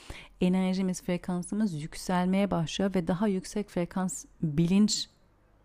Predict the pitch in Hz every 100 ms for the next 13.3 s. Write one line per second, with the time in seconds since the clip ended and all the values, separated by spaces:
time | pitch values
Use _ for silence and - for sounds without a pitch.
0 | _ _ _ _ _ _ _ _ _ 165
1 | 185 175 170 170 175 170 185 202 - -
2 | 170 165 156 147 - - - - - -
3 | - - - - - - _ 170 156 170
4 | 190 214 190 180 - 226 - - - 247
5 | 226 175 180 185 - 220 196 156 147 -
6 | - - - _ 180 196 190 185 180 175
7 | 175 170 170 156 165 165 170 160 160 156
8 | 156 - - 165 165 - 185 - 185 -
9 | 185 185 180 175 170 170 165 165 - 156
10 | 185 175 185 175 170 165 - 185 202 196
11 | 180 170 - - 170 180 170 170 165 185
12 | 170 170 160 165 180 180 156 175 - 202
13 | 180 180